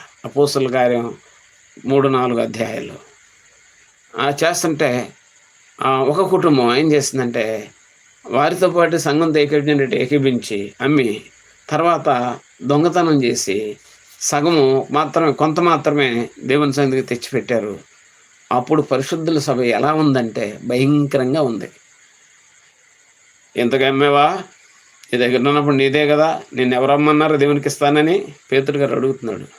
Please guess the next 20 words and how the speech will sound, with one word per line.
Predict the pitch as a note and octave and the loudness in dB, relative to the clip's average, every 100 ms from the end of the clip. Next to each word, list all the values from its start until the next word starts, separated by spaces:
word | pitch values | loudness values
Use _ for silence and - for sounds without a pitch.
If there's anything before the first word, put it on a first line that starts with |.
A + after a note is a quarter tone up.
| _ - | _ -6
"నువ్వు | A#2 A2+ | -6 -4
పరిశుద్ధాత్మను | C3 - C3+ C3+ C3 B2 C3+ A#2+ | -8 -4 -2 0 0 -2 -4 -2
మోసపుచ్చావు" | A#2+ B2+ C3+ D3 - - - - | -2 -2 -4 -8 -14 -12 -14 -12
అన్నాడు | - G3 - | -10 -8 -8
అంతే. | - - - D3+ | -12 -16 -12 -6
నువ్వు | D#3 D3 | -2 -2
చస్తావని | - G#3+ A#3 D#3+ | 0 0 2 2
అనలే | C3+ D3+ | 0 -2
అక్కడ, | B2 - - - - _ _ _ _ _ _ - | -4 -8 -12 -16 -20 _ _ _ _ _ _ -6
వెంటనే | A#2 B2+ D3 D3 E3+ F3 | -4 -2 -2 -2 -2 -2
పడి | D#3 | -2
చచ్చిపోయారు. | A#2+ - - F#2 - - - - _ _ _ _ _ _ - | -4 -8 -12 -14 -10 -10 -10 -20 _ _ _ _ _ _ -6
అంటే | B2 C3+ - - - | -4 -2 -4 -6 -2
ఆ | C3+ D3+ D3+ | 2 4 4
యొక్క | D3 C#3+ - | 2 0 -4
పరిశుద్ధుల | B2+ C3+ C#3 D#3+ D#3 D#3 | 0 0 0 -2 2 2
సభ | C#3 - B2 D3 A2 - - _ _ _ _ _ _ - | 2 0 0 0 -2 -6 -18 _ _ _ _ _ _ -4
ఎంత | B2+ C#3+ D3+ D3 | 0 2 2 2
భయంకరమైందో | C3+ A#2+ C#3+ D#3 D#3+ D3+ D3 C3 | 0 2 0 2 2 2 4 4
ఆలోచించండి. | B2 B2 A2+ G#2 A2+ A#2 | 2 0 -4 -4 -4 -4